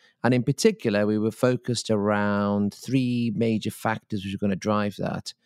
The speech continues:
So technology, uh, the introduction of data, and of course, sustainability becoming more and more important. And if you kind of look at the way infrastructure had been delivered for the last hundred, hundred and fifty years, not a lot had really changed.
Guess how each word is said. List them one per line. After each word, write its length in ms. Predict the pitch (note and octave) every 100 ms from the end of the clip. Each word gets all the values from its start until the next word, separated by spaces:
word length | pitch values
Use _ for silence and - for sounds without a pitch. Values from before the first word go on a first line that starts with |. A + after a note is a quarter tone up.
| _ _
So 160 | - G2+
technology, 1040 | G#2 A#2+ G2 A2+ A#2+ B2 A#2+ B2 B2 A#2 - _ _ _
uh, 300 | - G2+ G2+
the 160 | F#2+ G#2
introduction 460 | A2 - A2 - G#2
of 120 | F2
data, 640 | B2 A2+ A2+ A2 G#2+ G#2
and 200 | - G#2
of 80 | F#2
course, 280 | - G#2 -
sustainability 800 | G2+ - G#2 G#2 G2+ G2+ - F#2+
becoming 360 | F2 G#2 G2
more 220 | F#2+ F#2+ F#2
and 80 |
more 200 | F#2 F#2+
important. 720 | F#2 - G#2 G#2+ - F2 - - _ - - -
And 80 |
if 60 | B2+
you 80 | D3
kind 180 | F#3+ F#3
of 60 |
look 260 | C3+ C#3+ -
at 200 | A2 F#2
the 460 | G#2 G2+ G#2 G2 -
way 300 | A2+ A#2 A2+
infrastructure 640 | A2+ A2+ - - G#2 -
had 300 | - A#2+ B2+ A2+
been 180 | B2+
delivered 400 | B2 C3+ C#3 D#3+
for 120 | - B2+
the 40 |
last 340 | A#2 A#2 -
hundred, 580 | - - C3 B2+ B2 B2
hundred 240 | A#2 G#2+ A2+
and 100 | G#2+
fifty 260 | B2 -
years, 340 | C3 D3 D#3+ -
not 300 | D3 D#3+ -
a 60 |
lot 400 | A#2+ A#2+ A#2 A#2+
had 140 | A2 F#2+
really 260 | G#2+ F#2+
changed. 600 | G2 - B2 D3 E3 -